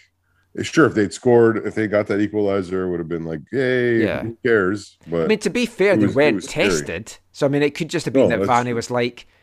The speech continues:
Speaker 2: "Montreal's got nothing. They're not gonna test us. We may as well go for this and just, if we lose three one, well, we lose
Speaker 1: Yeah,
Speaker 2: three one."
Speaker 1: no, and, and that's fair. But you, I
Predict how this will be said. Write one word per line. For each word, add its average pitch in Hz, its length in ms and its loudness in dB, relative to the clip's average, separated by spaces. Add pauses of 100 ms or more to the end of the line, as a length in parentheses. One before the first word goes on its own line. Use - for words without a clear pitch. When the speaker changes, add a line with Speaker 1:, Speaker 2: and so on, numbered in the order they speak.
(140)
Speaker 2:
"Montreal's 117 600 -2
got 127 260 -2
nothing. 92 480 -8
They're 113 140 -8
not 127 160 -4
gonna 107 180 -6
test 117 420 -6
us. 85 200 -8
We 117 120 -6
may 127 240 0
as 120 160 -2
well 117 200 -2
go 135 280 -2
for 120 200 -6
this 98 320 -6
and 104 260 -8
just, - 400 -8 (240)
if - 160 -10
we 127 80 -2
lose 139 280 -2
three 147 240 -2
one, 160 360 2 (640)
well, 139 280 -2 (260)
we 117 100 -8
lose 117 200 -4
Speaker 1:
Yeah, 156 100 4
Speaker 2:
three 120 120 0
one." 175 60 -4
Speaker 1:
no, 185 200 4
and, 156 160 2
and 139 200 -2
that's 180 220 -2
fair. 90 340 -2
But 110 220 2
you, 139 180 2
I 127 180 0